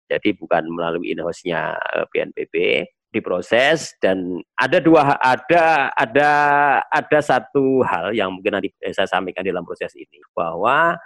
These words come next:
eh, dalam hal B N P B itu memerlukan, eh, informasi atau mungkin juga semacam rekomendasi ya, rekomenda-, tapi rekomendasi dalam hal ini adalah rekomendasi, eh, seperti apa ya, eh,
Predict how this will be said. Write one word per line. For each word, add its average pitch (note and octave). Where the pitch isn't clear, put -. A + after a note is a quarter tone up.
eh, A#2
dalam C3+
hal G#2+
B A2+
N A2
P A2+
B G2
itu A2
memerlukan, G2+
eh, E2
informasi A2+
atau E2+
mungkin F#2
juga E2
semacam F2
rekomendasi F#2
ya, D2+
rekomenda-, F2
tapi -
rekomendasi G#2+
dalam F#2+
hal E2+
ini G#2+
adalah G2+
rekomendasi, E2+
eh, E2
seperti -
apa -
ya, -
eh, E2